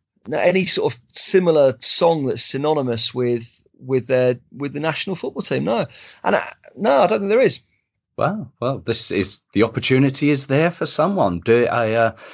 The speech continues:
Speaker 2: do a New Order or a, uh, a Frank Skinner and David Baddiel Three Lions again, as you
Speaker 1: Yeah.
Speaker 2: say.
Speaker 1: The only other thing to say on that is famously the Germans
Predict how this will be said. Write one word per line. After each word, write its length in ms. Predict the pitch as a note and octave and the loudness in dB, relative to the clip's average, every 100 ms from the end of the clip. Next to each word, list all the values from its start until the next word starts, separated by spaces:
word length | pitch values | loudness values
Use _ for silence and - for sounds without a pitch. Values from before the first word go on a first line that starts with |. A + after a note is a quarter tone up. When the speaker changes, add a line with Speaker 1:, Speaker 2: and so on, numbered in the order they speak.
| - - | -20 -6
Speaker 2:
do 100 | D3 | 2
a 80 | C#3+ | 2
New 240 | B2 C#3+ | 4 2
Order 420 | D3 D#3+ D#3+ E3 D#3 | 2 0 -2 0 0
or 220 | C#3 C#3+ | 0 0
a, 180 | C#3+ C#3+ | -2 0
uh, 200 | C3 - | -2 -4
a 40 | |
Frank 380 | - F3 D3+ C#3 | -6 -6 -6 -6
Skinner 400 | - F3+ E3+ D#3 | -6 -2 0 0
and 100 | C#3 | 0
David 300 | D3+ D#3+ D3 | 0 -2 -2
Baddiel 400 | D3 D3 F3 E3 | -4 0 -2 -2
Three 220 | - F#3 | -2 0
Lions 440 | E3+ G3 A#3 A2 | 2 2 2 -2
again, 480 | G2 F#2 F#2 E2+ E2 - | -4 0 0 0 -4 -10
as 140 | C#3 | -8
you 80 | C3+ | 0
Speaker 1:
Yeah. 120 | E3 | 4
Speaker 2:
say. 340 | F#3+ F3+ E2 - _ _ | 4 2 0 -6 _ _
Speaker 1:
The 140 | - E3+ | -8 -4
only 180 | D#3+ D#3 | 0 0
other 140 | D3 | 0
thing 220 | - D#3 | -2 -6
to 100 | C3 | -6
say 160 | - D3+ | 0 2
on 100 | C3 | 2
that 180 | D3 A2+ | 0 -2
is 100 | A2+ | -6
famously 720 | - F3 F3 C#3+ - B2 A#2 _ _ _ _ | -2 0 0 -2 -4 -6 -6 _ _ _ _
the 100 | B2+ | -8
Germans 880 | A2 F3+ G#3 D#3+ A#2 G#2+ G#2+ - | 2 4 4 2 -2 -2 -4 -4